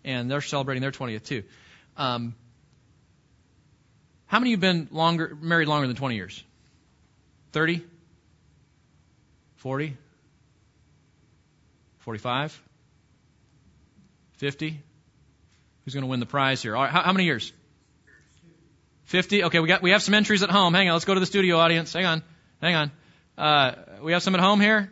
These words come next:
How, how many years? Fifty-six years for the Harrells. Can you beat fifty-six?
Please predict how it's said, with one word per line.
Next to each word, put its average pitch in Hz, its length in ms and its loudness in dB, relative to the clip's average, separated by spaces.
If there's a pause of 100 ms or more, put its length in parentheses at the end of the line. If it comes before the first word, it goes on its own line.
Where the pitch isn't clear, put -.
How, 190 120 0
how 185 140 2
many 202 140 2
years? 165 380 0 (2750)
Fifty-six 233 440 -12
years 233 260 0
for 202 100 -6
the 196 80 -4
Harrells. 175 680 -2 (480)
Can 165 80 -4
you 165 60 0
beat 190 140 0
fifty-six? 202 640 -2